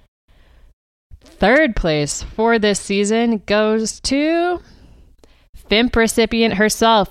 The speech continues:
Abigail Herringer. She moves into her future as an influencer with four hundred and seventy-two thousand new followers, almost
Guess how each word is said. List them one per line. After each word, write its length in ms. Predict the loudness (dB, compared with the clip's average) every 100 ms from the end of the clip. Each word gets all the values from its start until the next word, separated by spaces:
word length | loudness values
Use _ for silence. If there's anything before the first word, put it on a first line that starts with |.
| 0
Abigail 480 | 2 2 2 0 0
Herringer. 1000 | 0 2 2 0 0 0 0 -2 -4 -8
She 260 | -4 -2
moves 540 | 0 0 0 0 0 0
into 300 | -2 0 -2
her 120 | -4
future 360 | -4 -4 0 0
as 140 | 0
an 80 | 0
influencer 720 | 0 -2 -4 -4 -4 -6 -4
with 200 | -6 -8
four 420 | -12 _ -2 0
hundred 300 | 0 -4 -6
and 100 | -6
seventy-two 720 | -4 -4 -4 -6 -8 -8 -6
thousand 420 | -4 -2 -2 -4
new 140 | -6 -6
followers, 580 | -4 -2 -2 -2 -4 -8 -20 _ -4
almost 420 | 0 -2 -4